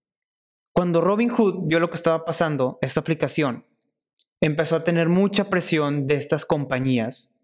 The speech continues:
grandes de inversiones y dijeron, "Oye, ¿sabes qué? Deja, o sea, cierra la cuenta, no cerrar la cuenta, pero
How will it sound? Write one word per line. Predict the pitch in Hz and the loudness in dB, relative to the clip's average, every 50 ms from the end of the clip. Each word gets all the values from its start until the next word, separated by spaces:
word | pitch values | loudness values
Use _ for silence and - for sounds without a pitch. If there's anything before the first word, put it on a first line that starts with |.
| _ _ _ _ _ _ _ _ _ _ _ | _ _ _ _ _ _ _ _ _ _ _
grandes | 135 143 143 156 156 151 147 135 131 127 | 0 0 0 0 -2 -2 -2 -2 -2 -2
de | 135 135 | -2 0
inversiones | 131 127 117 - - 151 147 135 127 123 123 - - - _ _ _ _ - - _ _ _ _ _ _ | 0 0 -2 -2 -2 0 0 0 0 -2 -4 -8 -12 -16 _ _ _ _ -20 -20 _ _ _ _ _ _
y | 156 | 0
dijeron, | 151 147 147 160 156 170 | 2 2 2 0 0 2
"Oye, | 180 170 147 | 2 0 0
¿sabes | 127 - 160 151 170 165 - | 0 0 -2 -2 -2 -2 -2
qué? | - 214 202 196 - - - - _ _ _ _ _ _ _ _ _ _ _ _ _ _ _ _ _ _ _ _ _ | -2 -2 -2 -2 -6 -8 -14 -20 _ _ _ _ _ _ _ _ _ _ _ _ _ _ _ _ _ _ _ _ _
Deja, | 156 135 151 175 190 185 - 202 196 240 302 - - - - _ _ _ _ _ _ _ | 0 2 2 2 0 0 0 -2 -2 -2 -6 -10 -14 -18 -20 _ _ _ _ _ _ _
o | - - | -2 -2
sea, | 151 127 113 - - - - _ _ _ _ _ _ _ - | -2 -2 -4 -6 -16 -20 -20 _ _ _ _ _ _ _ -6
cierra | - - - - 160 180 180 202 220 262 269 277 262 | -4 -2 0 2 2 4 2 2 2 2 2 4 4
la | 220 165 147 - - | 2 2 0 -2 0
cuenta, | - 175 185 185 185 220 226 226 | 0 2 2 2 0 0 0 0
no | 196 196 | 0 0
cerrar | - - 247 240 | 0 0 0 0
la | 226 233 | 0 0
cuenta, | 220 214 202 - 165 - | 0 -2 -2 -2 -4 -4
pero | - 151 139 - - | -2 -2 -2 -2 -4